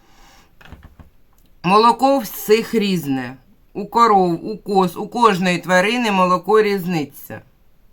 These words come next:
Якщо, можливо, хтось з вас, е, подумає, що я тут, е, глаголю, е, не випробовуючи все це,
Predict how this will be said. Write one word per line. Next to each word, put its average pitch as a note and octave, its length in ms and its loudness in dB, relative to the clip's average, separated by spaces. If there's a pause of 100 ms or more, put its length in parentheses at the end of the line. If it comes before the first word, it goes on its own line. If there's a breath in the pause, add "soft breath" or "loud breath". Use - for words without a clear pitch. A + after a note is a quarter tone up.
(840 loud breath)
Якщо, D4+ 640 -2
можливо, B3+ 580 2
хтось A#3 380 -6
з E3+ 160 -8
вас, G3+ 540 4 (360 loud breath)
е, D#3+ 260 -4
подумає, F#3 760 0
що F#3 260 -6
я F#3 220 0
тут, E3+ 380 -10
е, E3+ 180 0
глаголю, F#3 840 0 (360 loud breath)
е, - 160 -18
не F3+ 840 0 (140)
випробовуючи G3+ 1400 -2
все D#3+ 300 -4
це, C#3+ 340 -8